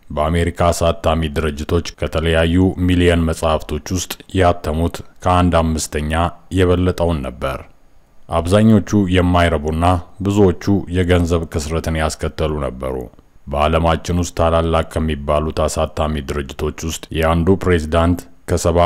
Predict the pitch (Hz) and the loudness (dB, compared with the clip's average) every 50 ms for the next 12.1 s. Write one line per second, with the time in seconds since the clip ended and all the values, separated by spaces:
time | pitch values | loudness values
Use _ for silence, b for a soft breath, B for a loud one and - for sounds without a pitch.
0 | 85 76 85 85 85 82 85 82 - - 87 80 80 80 78 - 82 82 - - | 2 2 0 0 2 0 0 -2 -2 -2 -2 0 0 0 0 0 0 0 0 0
1 | 90 90 87 85 85 80 - - 80 76 - - - 80 78 - - 78 76 73 | 0 2 2 2 2 0 0 -2 -2 -2 -4 -4 -4 -4 -4 -4 -4 -4 -4 -6
2 | 69 - - - 78 73 69 69 71 71 71 71 71 73 73 73 - 90 85 85 | -6 -8 -6 -6 -6 -4 -4 -4 -4 -4 -4 -4 -4 -4 -4 -4 -2 -2 0 0
3 | 85 - - - - - 90 90 90 90 87 85 - 87 85 80 - - 82 80 | -2 -4 -6 -12 -8 -4 -2 0 2 2 2 2 2 0 -2 -2 -2 -4 -2 -2
4 | 78 78 76 - - 87 85 - - 85 85 90 104 110 107 95 85 78 - - | -2 -2 -2 -2 -2 -2 -2 -2 -2 -2 0 0 0 0 0 0 -2 -2 -4 -4
5 | 76 73 76 - - - 87 87 - - - - - - - - 85 - - 95 | -4 -4 -4 -4 -4 -4 -6 -4 -6 -8 -10 -14 -16 -12 -6 -6 -4 -2 0 0
6 | 82 78 73 73 - - - 90 90 87 - - - - 92 92 87 92 92 90 | 0 0 -2 -2 -4 -4 -2 -2 -2 -2 -4 -6 -8 -4 -2 0 0 2 2 2
7 | 90 90 - - 82 - - 95 90 85 82 71 69 69 67 67 69 73 69 67 | 2 0 0 -2 -4 -2 -2 -2 -2 0 -2 -4 -6 -8 -10 -8 -6 -4 -4 -6
8 | 64 - - - - - _ _ _ _ _ _ _ - 82 87 90 98 101 98 | -6 -10 -14 -18 -20 -20 _ _ _ _ _ _ _ 0 2 4 4 4 4 6
9 | 104 101 98 92 76 76 73 73 73 71 71 69 - - - - _ - 87 87 | 6 6 6 6 4 2 0 0 0 0 0 -2 -4 -10 -20 -16 _ -4 -2 0
10 | 90 98 101 - 98 98 98 95 92 90 87 87 - - 87 87 87 85 - 90 | 2 2 0 0 0 0 2 2 4 4 2 2 2 2 4 4 4 4 4 2
11 | 85 87 87 85 - 90 87 - 87 85 85 85 - - 76 - - - 73 73 | 2 2 2 0 0 0 0 2 2 0 0 0 0 -2 -4 -6 -6 -4 -2 0
12 | 71 | 0